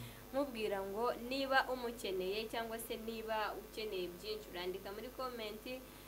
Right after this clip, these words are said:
kugira ngo usige icyifuzo cyawe, nawe nk'umukozi w'Imana azagufashe mu kugusengera. Hanyuma ibindi nakagaruka, icyo nkwibutsa ni uko ugomba gukora subscribe kugira ngo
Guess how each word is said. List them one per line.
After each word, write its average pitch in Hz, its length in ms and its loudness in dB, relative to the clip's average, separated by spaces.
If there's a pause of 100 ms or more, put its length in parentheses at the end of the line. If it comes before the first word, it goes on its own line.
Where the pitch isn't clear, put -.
(160)
kugira 196 380 -2
ngo 196 260 -2 (440)
usige 240 360 -8
icyifuzo 202 560 -6
cyawe, 185 420 -4 (120)
nawe 202 320 0
nk'umukozi 208 640 -4
w'Imana 180 540 0 (120)
azagufashe 185 760 -4
mu 180 140 -2
kugusengera. 175 880 -6 (480)
Hanyuma 208 680 0
ibindi 214 680 -2
nakagaruka, 190 880 0
icyo 214 220 -4
nkwibutsa 185 420 -2
ni 202 120 -2
uko 196 240 -6
ugomba 175 340 -2
gukora 202 260 0
subscribe 208 640 -4
kugira 214 360 -2
ngo 214 180 -2